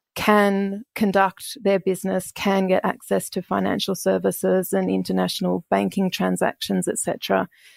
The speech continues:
So it, it's a perennial discussion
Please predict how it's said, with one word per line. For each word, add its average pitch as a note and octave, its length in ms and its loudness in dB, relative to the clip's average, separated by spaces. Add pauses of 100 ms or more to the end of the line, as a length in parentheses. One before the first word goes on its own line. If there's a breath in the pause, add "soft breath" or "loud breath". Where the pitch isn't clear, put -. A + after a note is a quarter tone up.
(140 soft breath)
So G#3+ 200 4
it, G#3+ 180 4
it's A#3 200 0
a G#3+ 300 2
perennial A3 840 2
discussion A#3+ 840 0